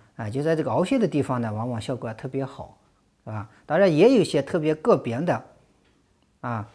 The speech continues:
特别个别的这个凹陷特别厉害，啊，还有一些呢，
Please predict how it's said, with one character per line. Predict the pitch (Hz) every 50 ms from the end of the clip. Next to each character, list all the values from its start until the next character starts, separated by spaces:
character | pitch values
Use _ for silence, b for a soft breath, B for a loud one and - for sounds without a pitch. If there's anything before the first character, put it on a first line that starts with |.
| _ _ -
特 | 190
别 | 175 180 185 180
个 | - 302 262 180
别 | 151 143 143
的 | 143 131 113
这 | - 135
个 | -
凹 | - 143 156
陷 | 156 - 147 127
特 | - - 214 190
别 | 151 139 131
厉 | 170 233 208
害， | - - 110 - - _ _ b b b
啊， | b 117 110
还 | - 175 247
有 | 277 240
一 | 185 135
些 | 170 160
呢， | 147 135 120